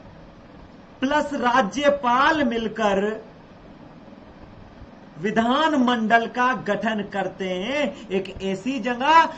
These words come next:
जहां पर द्विसदन प्रणाली होती है, इसकी भी बात मैं करूंगा। लेकिन एक ऐसा राज्य जहां पर विधान परिषद नहीं है, जहां पर द्विसदन प्रणाली नहीं है, जहां पर single house system है,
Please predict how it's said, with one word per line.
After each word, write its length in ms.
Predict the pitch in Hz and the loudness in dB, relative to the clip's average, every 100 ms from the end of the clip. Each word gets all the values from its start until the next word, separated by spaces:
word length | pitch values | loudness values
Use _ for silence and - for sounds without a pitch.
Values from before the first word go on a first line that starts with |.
| - 135 | -14 -2
जहां 300 | 202 214 214 | 0 0 -2
पर 240 | 247 254 | -4 -4
द्विसदन 800 | 180 185 294 320 311 214 180 180 180 | -4 -2 2 0 0 -2 -2 -4 -6
प्रणाली 500 | 170 151 139 151 180 | -6 -4 -6 -6 -6
होती 500 | 185 226 220 147 127 | -6 -6 -8 -8 -8
है, 80 | 175 | -8
इसकी 380 | 240 - 311 | -10 -8 -8
भी 140 | 269 208 | -6 -2
बात 300 | 156 151 160 | 0 -2 -4
मैं 180 | 208 339 - - | -10 -10 -14 -12
करूंगा। 360 | 220 151 104 - - - - - - - - - - - - - 185 | -10 -8 -10 -16 -20 -20 -20 -20 -20 -20 -20 -20 -20 -20 -20 -12 -2
लेकिन 380 | 240 262 302 285 | 4 4 2 2
एक 160 | 277 | 4
ऐसा 260 | 269 254 311 | 4 6 4
राज्य 840 | 294 233 208 160 226 254 285 285 - | 6 2 0 -2 2 6 6 4 -2
जहां 400 | 151 220 214 240 247 | -2 0 2 4 4
पर 300 | 262 269 269 | 4 2 0
विधान 460 | 226 220 240 269 | 0 2 2 0
परिषद 520 | 214 240 233 - 277 202 | 0 0 -2 -2 -2 -2
नहीं 360 | 202 202 269 220 | -2 0 2 0
है, 500 | 156 180 254 285 294 - - - - - - - - | -2 0 2 2 0 -14 -20 -20 -20 -20 -18 -12 2
जहां 280 | 202 220 | 4 4
पर 200 | 226 285 | 2 2
द्विसदन 560 | 202 226 311 302 247 226 | 2 2 0 0 -2 -2
प्रणाली 460 | 214 214 202 202 185 | -4 -4 -2 0 -2
नहीं 280 | 180 208 190 | -2 -2 -2
है, 500 | 185 - 190 - 262 | 0 2 0 -2 -8
जहां 200 | 190 208 | -4 -2
पर 160 | 220 254 | -2 -4
single 420 | - 285 294 302 | -4 -6 2 2
house 340 | 233 202 185 - | 4 2 0 -4
system 440 | 180 - 180 160 | -8 -6 -6 -4
है, 400 | 170 294 254 - | 0 2 0 -4